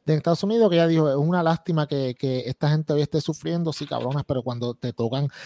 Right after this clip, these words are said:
le tocan a, a usted y a otras personas más votar por las reformas de armas que la está pidiendo el presidente Biden, que puñeta, mano, vamos, si tú eres republicano, pues mala tuya, eh, no, embuste no,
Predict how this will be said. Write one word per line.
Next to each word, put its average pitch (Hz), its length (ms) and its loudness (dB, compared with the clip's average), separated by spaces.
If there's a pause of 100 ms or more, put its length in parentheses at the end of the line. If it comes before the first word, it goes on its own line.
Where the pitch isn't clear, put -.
le 135 100 2
tocan 123 240 2
a, 151 200 2
a 147 180 0
usted 151 380 4
y 139 100 6
a 127 60 4
otras 143 200 0
personas 160 400 0
más 156 180 2
votar 143 360 0
por 151 140 2
las 139 160 2
reformas 143 460 -2
de 156 140 2
armas 160 380 2
que 127 120 -4
la 110 60 -6
está 113 180 -8
pidiendo 135 300 -2
el 147 60 0
presidente 135 500 -2
Biden, 147 400 4 (340)
que 147 140 0
puñeta, 202 480 2
mano, 208 240 2
vamos, 165 300 4
si 156 100 -2
tú 165 140 2
eres 208 260 2
republicano, 147 840 -2 (480)
pues 143 120 -18
mala 139 200 -14
tuya, 147 240 -4 (200)
eh, 139 120 2
no, 143 180 2
embuste 143 320 4
no, 117 60 -4